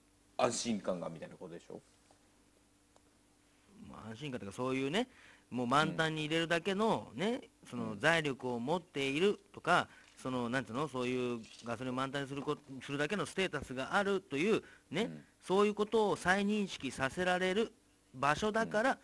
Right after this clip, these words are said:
Speaker 2: 心も満タンになるって言ってんの。別に他のガソリンスタンドでも一緒だよ。だけど、
Speaker 1: うん。
Speaker 2: あえてコスモ石油はそれをね、伝えることで、お客さんに、「あ、
Speaker 1: うん。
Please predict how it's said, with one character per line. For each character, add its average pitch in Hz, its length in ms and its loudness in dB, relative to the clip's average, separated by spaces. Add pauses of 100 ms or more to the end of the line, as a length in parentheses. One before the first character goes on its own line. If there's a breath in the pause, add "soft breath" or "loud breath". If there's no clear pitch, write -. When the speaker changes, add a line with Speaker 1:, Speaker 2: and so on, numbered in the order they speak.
(200)
Speaker 2:
心 123 360 0
も 160 160 -2
満 117 220 0
タ 123 180 0
ン 139 100 -2
に 151 80 -2
な 123 240 0
る 180 80 6
っ 220 60 6
て - 100 -18
言 101 80 -14
っ - 40 -20
て - 100 -14
ん 87 80 -14
の。 82 80 -20 (1120)
別 156 240 4
に 214 80 2
他 151 240 2
の 196 100 4
ガ 190 140 4
ソ 202 80 -2
リ 208 60 0
ン 202 40 0
ス 202 40 -8
タ 226 100 0
ン 220 40 -2
ド 214 40 -4
で 190 60 -2
も 165 80 0
一 170 60 -4
緒 202 100 0
だ 214 100 2
よ。 254 140 0 (280 soft breath)
だ 196 140 6
け 214 80 4
ど、 220 180 4 (220 soft breath)
Speaker 1:
う - 20 -8
ん。 185 40 2
Speaker 2:
あ 220 100 8
え 208 80 6
て 196 100 0
コ 175 140 -2
ス 202 100 -4
モ 202 120 0
石 208 80 -4
油 185 200 0
は 175 260 4
そ 160 80 0
れ 180 80 4
を 190 120 4
ね、 269 220 -2 (180)
伝 196 140 8
え 202 40 6
る 202 80 0
こ 196 140 -2
と 208 80 -2
で、 208 240 4 (180 soft breath)
お 135 100 -4
客 175 180 0
さ 185 100 -2
ん 185 40 -2
に、 180 140 -4
「あ、 180 80 4
Speaker 1:
う - 40 0
ん。 - 180 -14